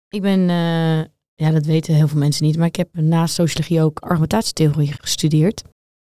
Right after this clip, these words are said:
En daar doen ze eigenlijk niet zoveel met non-verbaal, want we werken eigenlijk alleen maar met expliciete taal. Maar het non-verbale is er wel. En wat je ziet in discussies, wanneer het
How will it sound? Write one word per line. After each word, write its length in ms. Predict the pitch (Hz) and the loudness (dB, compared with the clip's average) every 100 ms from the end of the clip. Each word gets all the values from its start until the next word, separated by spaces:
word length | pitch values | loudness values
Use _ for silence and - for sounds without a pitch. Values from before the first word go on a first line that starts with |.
| _ | _
En 360 | 180 180 175 165 | -2 0 2 0
daar 120 | 175 | 2
doen 140 | 185 220 | 4 4
ze 80 | |
eigenlijk 360 | 202 190 175 165 | 2 0 2 0
niet 80 | 160 | 0
zoveel 220 | 165 196 | 0 2
met 140 | 220 | 2
non-verbaal, 720 | 202 208 208 - 180 190 285 - _ _ | 2 2 -2 -2 0 2 0 -2 _ _
want 300 | 180 185 - | 0 0 0
we 160 | - 175 | -4 0
werken 280 | 170 185 - | 0 0 -2
eigenlijk 240 | 202 202 | -4 0
alleen 160 | 180 170 | 0 2
maar 100 | 165 165 | 2 0
met 60 | |
expliciete 640 | - - - 160 - - - | -2 -4 0 0 0 -4 -2
taal. 320 | 175 - - - _ _ _ _ | -2 -4 -8 -16 _ _ _ _
Maar 120 | 180 | -4
het 100 | 190 | 0
non-verbale 600 | 302 311 170 151 151 160 | 0 0 -2 0 2 0
is 220 | - 180 | 0 0
er 120 | 156 156 | 0 2
wel. 340 | 220 151 - - _ _ _ _ | 0 0 -4 -16 _ _ _ _
En 140 | 196 | -2
wat 180 | 196 226 | 0 0
je 100 | 190 | 0
ziet 540 | 160 240 196 262 - - | 0 2 2 0 -6 -6
in 160 | 180 175 | 0 2
discussies, 500 | 170 - 254 175 175 | 0 0 0 0 0
wanneer 380 | 185 180 180 | 0 2 2
het 260 | 160 160 - | 0 -2 -6